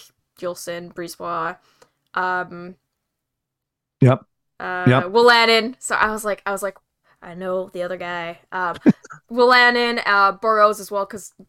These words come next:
Speaker 1: he was scratched for a long time. <laughs>
Speaker 2: Yeah, forgot he was on the
Speaker 1: For
Speaker 2: team. Exactly.
Speaker 1: Yeah,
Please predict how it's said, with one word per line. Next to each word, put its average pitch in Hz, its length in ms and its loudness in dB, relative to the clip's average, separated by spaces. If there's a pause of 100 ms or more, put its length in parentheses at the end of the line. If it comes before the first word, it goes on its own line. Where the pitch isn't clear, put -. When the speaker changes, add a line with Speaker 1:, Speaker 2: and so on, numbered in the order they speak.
(140)
Speaker 1:
he - 80 -18
was - 240 -16 (360)
scratched 190 540 -8
for 175 160 -14
a 170 80 -10
long 175 380 -10
time. 151 540 -10
<laughs> - 200 -14
Speaker 2:
Yeah, 127 260 6
forgot 120 360 0
he 117 40 6
was 107 80 4
on 110 100 2
the 104 60 0
Speaker 1:
For - 60 -2
Speaker 2:
team. 120 200 -2
Exactly. 120 760 2
Speaker 1:
Yeah, - 40 -16